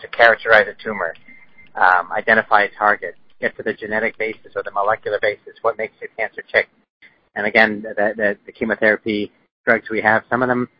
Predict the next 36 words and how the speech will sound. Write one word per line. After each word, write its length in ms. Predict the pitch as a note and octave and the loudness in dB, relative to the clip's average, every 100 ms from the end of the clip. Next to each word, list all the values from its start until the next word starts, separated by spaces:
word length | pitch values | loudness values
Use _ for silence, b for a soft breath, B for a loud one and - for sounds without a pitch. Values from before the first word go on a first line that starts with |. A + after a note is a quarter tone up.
| _ _ _ - | _ _ _ -4
are 120 | G#2+ - | -4 2
still 280 | B2+ B2 A2+ | 4 4 4
our 140 | G#2+ | 0
workhorses 600 | G#2+ A#2+ - G2+ G#2+ G2 | 0 -4 -2 -2 -4 -10
and, 200 | G2+ G#2+ A2 | -8 -8 -8
and, 200 | G#2 G#2+ | -8 -6
and 120 | G#2 | -6
they 120 | G2+ | 0
are 80 | G2+ | 2
u-, 180 | G2+ A2 - | 2 -4 -2
quite 160 | G#2+ | 0
useful. 280 | G#2+ - G2 - | 0 -2 -4 0
Sometimes 300 | C#3 C3+ A#2 | 2 2 2
they 160 | A2+ - | 0 2
really 200 | A#2+ G#2+ | 2 2
complement 560 | - B2 - G2+ F#2+ - _ _ _ _ _ | 2 2 2 -4 -4 -6 _ _ _ _ _
what, 120 | G#2+ - - | -12 -12 -4
what 240 | A2 G#2 - | 2 2 2
a, 280 | G2+ G2 F#2+ _ _ _ _ _ _ _ - G#3 | -2 -2 -4 _ _ _ _ _ _ _ -6 0
uh, 240 | F#2 F2+ - _ _ - | 0 0 -4 _ _ 2
another 260 | C3 C3+ | 4 6
medication, 720 | G#2 F#2+ F#2 F#2 F2+ G2+ A2+ A2+ _ | 2 -2 -6 -12 -14 -14 -16 -18 _
sometimes 280 | A2+ G#2 G#2 | -8 -6 -8
a 60 | G2+ - | -6 0
targeted 380 | A2 G#2+ G#2 F#2+ | 0 0 -4 2
drug 280 | A2 G#2+ | 2 2
or 220 | F#2 F#2 F#2 | -2 -4 -2
a, 200 | F#2 F2 _ _ _ _ G2+ | -4 -8 _ _ _ _ -6
a, 220 | F#2+ F#2+ _ - | -6 -6 _ -12
what 160 | G#2 G2+ - | -12 -12 -6
one 160 | G#2 G2+ | -4 0
might 240 | G2 G2+ _ _ - | 0 0 _ _ -6
think 160 | A2+ A2 | -4 -2
of 120 | G#2+ | -2
as 80 | G#2 | -2
a, 120 | F#2+ | -4